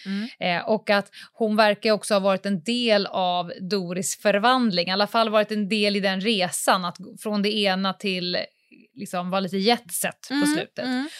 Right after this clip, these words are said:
Speaker 2: Så man ville väl höra här med, med, med Dolly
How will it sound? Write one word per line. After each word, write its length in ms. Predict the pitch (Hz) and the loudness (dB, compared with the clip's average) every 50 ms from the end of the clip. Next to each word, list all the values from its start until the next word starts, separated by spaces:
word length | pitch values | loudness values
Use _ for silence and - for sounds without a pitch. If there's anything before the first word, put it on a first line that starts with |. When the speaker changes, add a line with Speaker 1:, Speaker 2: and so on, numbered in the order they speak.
| - - | -18 -12
Speaker 2:
Så 140 | - - 254 | -6 -2 0
man 160 | 277 294 294 | 2 2 4
ville 160 | 294 330 320 320 | 4 4 4 4
väl 120 | 339 330 | 4 4
höra 460 | 320 349 370 359 339 359 440 466 330 233 | 4 4 6 6 6 6 6 6 4 4
här 80 | 196 | 4
med, 240 | 196 190 196 196 226 | 4 2 0 0 2
med, 440 | 220 220 202 196 196 190 190 196 190 _ - - - - - - - | 2 2 2 2 2 0 0 -2 -4 _ -10 -14 -14 -14 -20 -10 -4
med 140 | 220 226 202 | -2 0 2
Dolly 460 | 180 196 170 170 175 165 165 170 180 | 2 2 2 0 -2 -2 -2 -2 -2